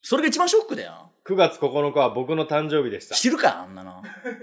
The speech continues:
Speaker 2: すると嫁が、「何か好きなものを買っていいよ」と一万円くれました。
Speaker 1: 結婚してんのか、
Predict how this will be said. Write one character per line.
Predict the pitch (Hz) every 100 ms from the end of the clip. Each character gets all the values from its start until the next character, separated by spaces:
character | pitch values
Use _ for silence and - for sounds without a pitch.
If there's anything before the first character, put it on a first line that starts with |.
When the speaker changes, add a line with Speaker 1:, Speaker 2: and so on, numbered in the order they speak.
| - _
Speaker 2:
す | - 147
る | 160
と | 156
嫁 | 131 135 151
が、 | 151 147 -
「何 | 139 170
か | 151
好 | 135 -
き | 175
な |
も | 151
の | 135
を | 113
買 | 123
っ | 127
て | 160
い | 160
い | 135
よ」 | 123 - -
と | 120
一 | 107 123
万 | 147 147
円 | 139
く |
れ | 139
ま | 135
し | -
た。 | 101
Speaker 1:
結 | 127
婚 | 190 -
し |
て | 440
ん | 294
の |
か、 | -